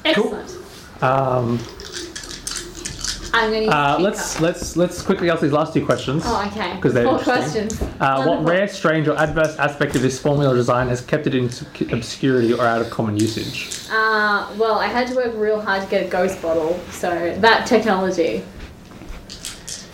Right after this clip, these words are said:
Speaker 2: As in?
Speaker 1: The ability to contain a spirit.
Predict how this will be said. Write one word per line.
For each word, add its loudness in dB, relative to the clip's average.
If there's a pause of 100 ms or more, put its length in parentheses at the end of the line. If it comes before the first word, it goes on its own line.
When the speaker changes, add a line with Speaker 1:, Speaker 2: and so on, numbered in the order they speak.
(200)
Speaker 2:
As 6
in? 2 (720)
Speaker 1:
The 2
ability 2
to 0
contain 0
a -8
spirit. -4